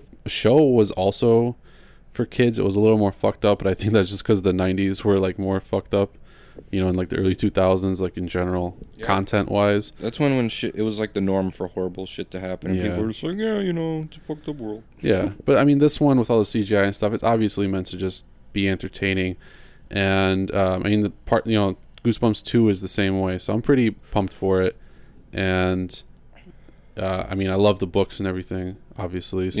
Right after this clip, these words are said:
Speaker 1: so
Speaker 2: man, I, uh, my favorite one was, uh, it was a Goosebumps one,
Speaker 1: Mm-hmm.
Speaker 2: and on the front, there was, like, this orange monster, and, uh, it was a choose-your-own-adventure book.
Speaker 1: Oh, I love those.
Speaker 2: So, uh,
Speaker 1: Yeah,
Speaker 2: the
Speaker 1: yeah.
Speaker 2: Goosebumps choose-your-own-adventures
Speaker 1: I
Speaker 2: were
Speaker 1: love
Speaker 2: the
Speaker 1: those.
Speaker 2: best. So, like,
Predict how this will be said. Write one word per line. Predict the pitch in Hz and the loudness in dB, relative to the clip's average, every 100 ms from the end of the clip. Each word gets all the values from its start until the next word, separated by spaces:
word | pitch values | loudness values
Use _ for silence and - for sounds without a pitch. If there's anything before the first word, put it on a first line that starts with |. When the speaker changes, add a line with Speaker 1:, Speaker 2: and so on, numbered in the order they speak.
| 104 | 2
Speaker 1:
so | 98 | 2
Speaker 2:
man, | 98 | 2
I, | 101 104 104 | 2 4 4
uh, | |
my | 104 110 | 2 0
favorite | 117 127 123 | 0 2 2
one | 127 139 120 | 0 0 0
was, | 101 98 | -2 -2
uh, | 98 95 - - - - - - - - - - | -2 -4 -14 -20 -20 -20 -20 -20 -20 -20 -14 -4
it | |
was | 107 110 | -2 0
a | |
Goosebumps | 113 120 110 104 - | 0 0 2 0 0
one, | 104 117 135 101 | 0 0 -2 -6
Speaker 1:
Mm-hmm. | 95 98 - - - - | -6 -8 -10 -18 -20 -10
Speaker 2:
and | 107 104 | -2 2
on | |
the | 110 | 2
front, | - 117 120 - - - - 107 | 2 4 2 2 -8 -20 -14 -2
there | 107 | 0
was, | 101 | 0
like, | 104 - | -4 -6
this | - - | -8 -2
orange | 104 104 98 | 0 0 -2
monster, | 92 92 104 - 131 131 - - - - - - - - | -2 -2 -2 -6 -4 -4 -6 -18 -20 -20 -20 -20 -20 -12
and, | 92 92 | -6 -4
uh, | 87 | -2
it | 104 | 0
was | 117 | 0
a | 113 | 0
choose-your-own-adventure | - 135 123 117 117 117 98 101 113 - 90 | 0 2 2 4 4 4 2 2 2 0 -2
book. | 87 87 | -2 0
Speaker 1:
Oh, | 104 | 2
I | 98 | 4
love | 95 92 92 | 2 0 -2
those. | 87 90 87 | -8 -6 2
Speaker 2:
So, | 107 95 | 4 4
uh, | |
Speaker 1:
Yeah, | 92 | 4
Speaker 2:
the | - | 2
Speaker 1:
yeah. | - | 4
Speaker 2:
Goosebumps | 120 117 131 127 - | 2 4 0 0 0
choose-your-own-adventures | 131 123 131 131 127 131 135 | 2 2 2 2 0 -2 -2
Speaker 1:
I | |
Speaker 2:
were | 104 | -2
Speaker 1:
love | 92 | -2
Speaker 2:
the | 87 | -2
Speaker 1:
those. | |
Speaker 2:
best. | 101 90 90 | 0 0 0
So, | - | -2
like, | 92 | -2